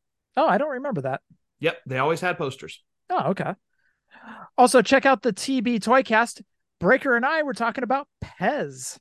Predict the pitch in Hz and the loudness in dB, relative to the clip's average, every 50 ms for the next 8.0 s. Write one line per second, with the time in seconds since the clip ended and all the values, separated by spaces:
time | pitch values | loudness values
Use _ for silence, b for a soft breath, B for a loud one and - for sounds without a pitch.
0 | _ _ - 147 156 151 151 147 139 131 123 120 117 113 120 135 135 135 120 - | _ _ 0 2 4 6 6 6 4 2 0 -2 -4 -4 -2 -2 -2 -2 -2 -4
1 | _ - 123 113 107 101 98 - - - _ _ _ - 139 139 147 156 156 156 | _ -10 -10 -8 -8 -8 -10 -12 -16 -20 _ _ _ -12 -8 -4 -2 0 0 -2
2 | 143 135 - - - b b b b - 165 - 208 214 202 185 - 233 226 220 | -2 -4 -8 -12 -16 b b b b -4 0 2 2 4 2 2 4 4 4 4
3 | 208 170 - - 208 220 233 220 208 185 170 175 - - 175 175 165 151 - 170 | 2 0 -2 0 2 2 4 4 2 2 0 -2 -4 -4 -4 -6 -4 -6 -4 -2
4 | 175 180 185 180 - - - - - - 170 175 180 - - 175 156 - 180 202 | 0 0 0 -2 -6 -12 -20 -20 -8 -2 0 0 0 0 -2 -4 -4 -2 0 0
5 | 247 220 214 165 147 - - - - - - _ _ - 190 160 147 139 160 151 | 0 2 0 -2 -2 -4 -8 -12 -16 -18 -20 _ _ -4 -4 -2 0 0 2 2
6 | 147 143 135 151 139 143 139 143 - - 175 147 135 131 135 - - _ _ _ | 2 0 -2 -2 -4 -4 -4 -6 -6 -6 -4 -4 -4 -4 -6 -10 -16 _ _ _
7 | _ _ _ _ _ _ _ - 208 233 202 165 202 269 339 143 92 87 - | _ _ _ _ _ _ _ 2 4 6 6 8 6 4 4 2 -4 -6 -10